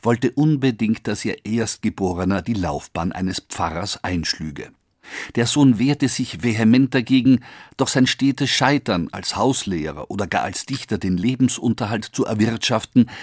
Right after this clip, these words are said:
trieben ihn in die mütterliche Abhängigkeit. Dass Rüdiger Safranski ein genau recherchierender Biograf ist, der zudem klug und fesselnd zu schreiben versteht, weiß jeder, der ein Buch von ihm gelesen hat.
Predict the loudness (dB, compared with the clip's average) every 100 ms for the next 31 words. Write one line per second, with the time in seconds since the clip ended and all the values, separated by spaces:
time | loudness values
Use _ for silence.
0 | -16 -14 -6 -2 2 2 4 6 6 4
1 | 6 4 4 -2 -6 -4 -4 -4 -4 -4
2 | -4 -6 -4 -4 -4 -10 -12 -18 -20 _
3 | _ _ _ -20 -20 -20 -20 -20 -6 0
4 | 0 2 2 4 2 2 -2 -2 0 0
5 | 0 -4 -6 -6 -6 -2 0 0 -2 -4
6 | -4 -4 -2 0 0 0 -2 -2 -4 -2
7 | 0 0 -4 -10 -14 -16 -16 -14 -12 -8
8 | -4 -6 -2 2 2 0 -6 -6 -6 -4
9 | -4 -4 -8 -4 -2 0 0 -2 0 -2
10 | -4 -12 -14 -4 0 0 0 -2 0 0
11 | 0 2 0 0 -4 -4 -6 -6 -6 -8
12 | -4 -2 -2 -4 -8 -10 -12 -14